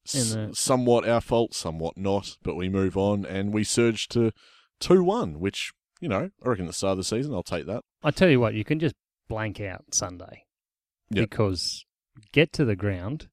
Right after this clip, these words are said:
Speaker 1: Mm.
Speaker 2: at eleven fifty and watch the Box Hill Hawks take on Sandringham.
Speaker 1: At the ground?
Speaker 2: Yep.
Speaker 1: They're
Speaker 2: They're the
Speaker 1: playing,
Speaker 2: curtain raiser.
Speaker 1: they're playing Marvel Stadium?
Speaker 2: Yep.
Speaker 1: Oh, brilliant. Well, we'll do that then.
Speaker 2: Yeah. Be a terrific day. Can't wait to lose all my money on the food at the ground.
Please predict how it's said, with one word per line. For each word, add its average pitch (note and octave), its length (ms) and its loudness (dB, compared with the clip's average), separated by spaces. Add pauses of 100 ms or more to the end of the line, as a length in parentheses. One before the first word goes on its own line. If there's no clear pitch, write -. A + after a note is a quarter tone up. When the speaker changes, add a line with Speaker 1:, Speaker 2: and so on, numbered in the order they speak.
(120)
Speaker 1:
Mm. G2+ 320 -2
Speaker 2:
at G#2 120 -4
eleven A#2+ 300 2
fifty D#3 500 -2 (460)
and B2 220 0
watch - 580 -2 (340)
the C#3 80 0
Box D3 240 -2
Hill D#3 120 2
Hawks D#3 260 2
take D#3+ 240 -4
on D#3+ 100 -4
Sandringham. D#3+ 540 -2 (760)
Speaker 1:
At A#2 120 4
the B2+ 60 0
ground? D3+ 400 2 (100)
Speaker 2:
Yep. A3 180 6 (320)
Speaker 1:
They're D3+ 120 8
Speaker 2:
They're D#3+ 80 8
the E3+ 60 8
Speaker 1:
playing, E3+ 100 10
Speaker 2:
curtain F#3+ 260 10
raiser. A#2 280 6
Speaker 1:
they're E3 100 6
playing F#3+ 240 6
Marvel E3 240 6
Stadium? F3+ 420 0
Speaker 2:
Yep. F#3+ 120 2 (640)
Speaker 1:
Oh, D#2+ 120 -2
brilliant. B2+ 360 2
Well, F2 100 2
we'll G#2+ 100 6
do G#2+ 180 4
that A2 180 2
then. G#2 180 -4 (460)
Speaker 2:
Yeah. G3+ 220 -4 (440)
Be C3 120 2
a - 20 4
terrific F3 480 0
day. F#2 320 0
Can't D3 260 2
wait F3+ 280 2
to B2+ 100 0
lose A2 320 2
all C3+ 140 2
my C3 180 0
money C#3 320 0
on C3+ 160 2
the C3 60 0
food D#3+ 300 2
at D3 60 -2
the - 60 -8
ground. F3+ 340 0